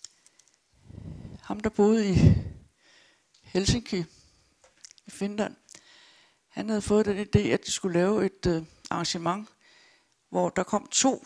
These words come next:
liberale politikere fra hver af de fem nordiske lande. Og så skulle de besøge Estland. Det var på den periode, hvor der var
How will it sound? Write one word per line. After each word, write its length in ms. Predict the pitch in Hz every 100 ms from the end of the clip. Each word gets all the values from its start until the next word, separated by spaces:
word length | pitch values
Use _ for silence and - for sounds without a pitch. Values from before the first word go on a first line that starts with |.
| -
liberale 520 | 208 185 175 185 220
politikere 680 | - 208 196 202 208 190 185
fra 140 | -
hver 200 | 170 190 -
af 60 |
de 120 | - 185
fem 220 | 190 -
nordiske 420 | 180 185 - 170
lande. 320 | 151 151 175 _ _ _ - _ _ _ _ _ _
Og 80 | -
så 120 | -
skulle 200 | - - -
de 60 |
besøge 340 | - - 180 -
Estland. 380 | 175 - 160 - _ _ _ _ - - _ - _ _ _
Det 60 | 196
var 60 |
på 100 | 196
den 200 | 208 233
periode, 460 | 208 220 196 208 233
hvor 160 | 190 180
der 160 | 185
var 160 | 175